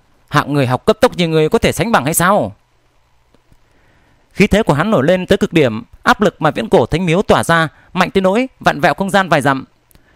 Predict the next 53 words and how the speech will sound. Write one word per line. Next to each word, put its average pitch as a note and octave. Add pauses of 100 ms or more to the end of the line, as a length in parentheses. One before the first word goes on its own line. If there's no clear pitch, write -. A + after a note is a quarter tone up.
(180)
Tiếng G#3
tụng G3+
kinh G#3+
truyền D#3
ra F3 (100)
hóa G#3
thành G#3+
một D#3
đám D3
văn A3
tự E3+
cổ C3+
xưa, E3+ (260)
xung A3
quanh G#3+
thánh F3+
miếu F#3 (160)
không A3+
ngừng E3+
lưu F#3
động, D#3 (300)
giống F#3+
như A#3+
một F#3+
chương G#3
văn G#3 (140)
sâu F#3+
sắc, C4+ (200)
huyền D#3+
bí D#3
vô G3+
cùng, C3 (360)
chất B3+
chứa G3
uy A3
năng G3
kinh F#3+
thiên G3
động D#3
địa. C#3+ (1300)
Tòa F3+
viễn A3
cổ G3
thánh F3+
miếu F#3+
này E3+ (200)
là E3+
do G#3
Lý G3
Tông G#3+
Sơn G#3
vô G3+
ý F#3+